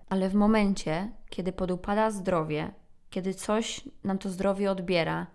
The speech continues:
czyli właśnie siłę i energię, no to wtedy już nie jest tak kolorowo. Ja zanim zaczęłam prowadzić swój własny biznes, zanim otworzyłam własną firmę,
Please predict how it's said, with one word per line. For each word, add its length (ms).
czyli 260
właśnie 340
siłę 440
i 120
energię, 600
no 80
to 140
wtedy 320
już 180
nie 140
jest 180
tak 180
kolorowo. 500
Ja 120
zanim 340
zaczęłam 420
prowadzić 420
swój 180
własny 340
biznes, 440
zanim 300
otworzyłam 520
własną 420
firmę, 460